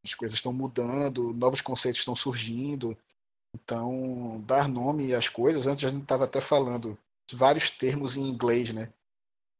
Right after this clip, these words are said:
e que aparecem nesse, nesse universo. E às vezes eles, eles surgem com um contexto e rapidamente mudam, mudam pra outro, são apropriados por,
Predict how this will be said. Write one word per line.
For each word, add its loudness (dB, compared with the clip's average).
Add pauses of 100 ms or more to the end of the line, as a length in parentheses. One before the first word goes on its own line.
(140)
e -12
que -2
aparecem 0
nesse, -6
nesse -2
universo. -2 (240)
E -4
às 4
vezes 2
eles, 0
eles 2
surgem 4
com -6
um -4
contexto 2
e 0
rapidamente 2
mudam, -2 (320)
mudam 2
pra 6
outro, 4
são 4
apropriados 6
por, -6